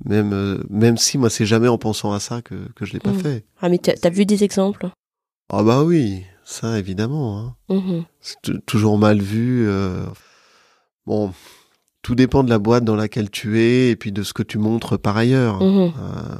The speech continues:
Speaker 1: voilà. Il y a quand même des exemples dans lesquels le quatre-vingts pour cent ou le congé sabbatique, euh, se passe bien, mais comment dire ?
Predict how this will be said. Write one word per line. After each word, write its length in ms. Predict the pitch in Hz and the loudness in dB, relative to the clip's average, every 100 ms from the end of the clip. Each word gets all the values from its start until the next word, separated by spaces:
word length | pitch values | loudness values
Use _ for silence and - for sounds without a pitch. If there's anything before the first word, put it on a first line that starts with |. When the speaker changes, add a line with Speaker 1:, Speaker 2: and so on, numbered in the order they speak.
| - | -12
Speaker 1:
voilà. 380 | 98 117 110 - _ _ _ _ - | -10 -8 -10 -12 _ _ _ _ -4
Il 100 | - | -2
y 40 | 107 | -2
a 60 | |
quand 100 | - | 0
même 100 | 104 | 2
des 200 | 104 98 | 2 2
exemples 300 | 98 98 110 | 2 2 2
dans 80 | 104 | 0
lesquels 460 | 92 - 110 104 95 - | -2 -2 0 0 -2 0
le 120 | 101 | 2
quatre-vingts 920 | 104 110 - 110 101 107 117 120 117 107 | 4 2 4 2 4 4 4 4 4 2
pour 200 | - - | -2 -2
cent 520 | - 113 123 123 123 | 0 2 4 2 2
ou 140 | 110 101 | 2 0
le 120 | 101 | 0
congé 300 | - 98 98 | 0 0 0
sabbatique, 640 | - 92 95 - 131 - | -2 -2 -2 -2 -6 -4
euh, 200 | 110 92 104 _ | -8 -8 -12 _
se 120 | - | -18
passe 260 | - 110 117 | -2 -2 0
bien, 340 | 127 147 147 | 0 2 2
mais 260 | 120 98 98 | 0 -2 -4
comment 260 | - 120 110 | -4 -4 -4
dire ? 260 | 98 95 | -4 -8